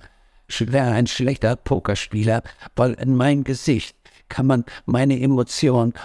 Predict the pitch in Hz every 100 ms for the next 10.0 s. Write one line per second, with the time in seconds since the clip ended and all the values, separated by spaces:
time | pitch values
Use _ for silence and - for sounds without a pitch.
0 | - 117 120 123 117 143 135 - - 95
1 | - _ - - 123 120 117 113 - -
2 | - - 80 98 101 101 - _ _ _
3 | - - 113 143 131 120 - - 131 127
4 | 117 - - - - - - 156 - 120
5 | 120 120 117 - _ _ _ 123 107 104
6 | 135 127 123 117 120 113 _ _ _ _
7 | _ _ _ _ _ _ 131 139 - -
8 | - 131 156 143 135 131 156 147 131 -
9 | - _ - 143 131 113 123 123 120